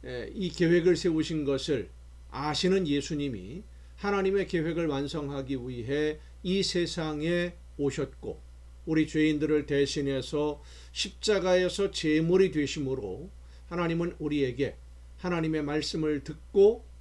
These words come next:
죄에서 돌이켜 하나님의 말씀에 순종하며 멸망으로 가는 길이 아니라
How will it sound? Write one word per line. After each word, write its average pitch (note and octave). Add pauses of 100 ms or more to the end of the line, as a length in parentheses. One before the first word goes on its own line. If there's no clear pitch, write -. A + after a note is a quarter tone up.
(120)
죄에서 E3+
돌이켜 F3 (220)
하나님의 E3+
말씀에 D3
순종하며 F3 (400)
멸망으로 F3+
가는 F#3+
길이 C#3+
아니라 A#2+